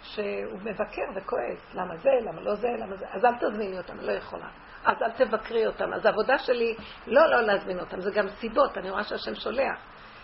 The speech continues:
אבל הוא אומר לי, כאילו, "תתעלמי מכל, אל תתני למוח לבקר. זה חומר." המוח, איך שהוא רואה, גירוי תגובה זה חומר. למה הם לא, למה, למה?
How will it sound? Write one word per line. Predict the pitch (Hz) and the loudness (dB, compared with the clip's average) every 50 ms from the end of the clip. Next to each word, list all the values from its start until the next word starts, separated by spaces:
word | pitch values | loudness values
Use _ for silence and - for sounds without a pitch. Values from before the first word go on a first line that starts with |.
| - - - | -18 -16 -10
אבל | - 156 202 196 | -6 -2 -2 0
הוא | 196 190 190 | 0 0 2
אומר | 233 302 | 4 4
לי, | 381 370 - - | 4 2 0 -2
כאילו, | - - 285 277 269 269 - - - | -2 -2 0 2 2 2 0 0 0
"תתעלמי | - 320 294 - - 330 262 262 262 262 277 311 370 415 453 480 - | 2 2 2 2 2 4 4 4 4 4 2 2 4 4 2 2 0
מכל, | 277 277 285 285 - - - 320 427 427 - - - - | -2 -6 -4 -4 -2 0 2 4 4 2 0 -2 -6 -2
אל | 349 320 339 - - | -2 -2 -2 -2 -8
תתני | - - 440 - - - 320 330 349 339 | -10 -6 -6 -6 -6 -4 -2 -2 0 0
למוח | 339 294 285 285 294 302 302 - - | 0 -2 -2 -4 -4 -4 -4 -4 -4
לבקר. | 277 247 240 214 233 233 - - - 220 196 180 170 - - - | -6 -4 -2 0 -2 -2 -2 0 0 0 0 0 -2 -6 -4 2
זה | 254 285 294 | 4 4 4
חומר." | - - - - - 285 294 294 254 208 180 151 156 - - - - - - - - - | 4 0 2 4 4 6 6 4 2 2 0 0 -2 -10 -14 -18 -18 -18 -18 -18 -10 -2
המוח, | - - 214 233 285 392 453 427 - - | 2 2 2 4 4 4 4 4 4 2
איך | - - - | 0 0 0
שהוא | - - 349 - | 0 0 2 4
רואה, | - 285 277 277 | 4 6 4 4
גירוי | 247 190 202 233 240 294 330 - | 2 0 -2 0 0 0 -2 -2
תגובה | 214 247 254 247 294 277 262 | -4 -4 0 2 2 0 0
זה | 240 226 | -2 -4
חומר. | - - 233 208 202 185 185 | -2 -2 -2 -2 0 0 -2
למה | 214 220 226 233 | 0 0 0 -2
הם | 233 226 | -2 -4
לא, | 226 240 - - | -4 -6 -4 -4
למה, | 202 190 190 196 - | -4 -4 -6 -2 4
למה? | 233 233 254 - | 6 6 6 6